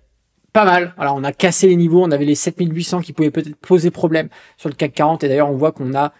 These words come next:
euh, eh bien, surpassé ce problème en créant un gap haussier. Donc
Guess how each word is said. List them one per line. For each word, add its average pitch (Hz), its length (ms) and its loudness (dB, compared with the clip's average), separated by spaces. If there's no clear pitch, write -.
euh, 135 180 -4
eh 131 80 0
bien, 139 220 -4
surpassé 165 420 -4
ce 147 80 -6
problème 151 320 0
en 156 80 0
créant 147 240 -2
un 147 100 0
gap 156 240 0
haussier. 165 360 -2
Donc 160 240 -2